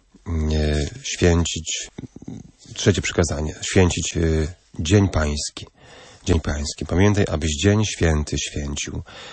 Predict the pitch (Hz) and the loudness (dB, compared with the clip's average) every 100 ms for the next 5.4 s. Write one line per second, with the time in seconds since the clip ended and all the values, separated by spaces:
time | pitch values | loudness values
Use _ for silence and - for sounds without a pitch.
0 | - - - - - - - 87 85 120 | -16 -16 -18 -18 -20 -10 4 6 6 4
1 | - 123 110 90 90 82 135 135 87 117 | 4 6 6 4 2 4 4 4 4 4
2 | 123 - - 82 80 107 - - 101 101 | 2 2 -2 0 0 0 -2 0 2 2
3 | - - 85 78 78 - - - 101 87 | 2 4 6 6 2 -6 -12 0 2 4
4 | 87 80 80 92 85 85 85 - 82 78 | 2 2 2 2 2 2 0 2 0 0
5 | - 80 71 95 | 2 2 2 0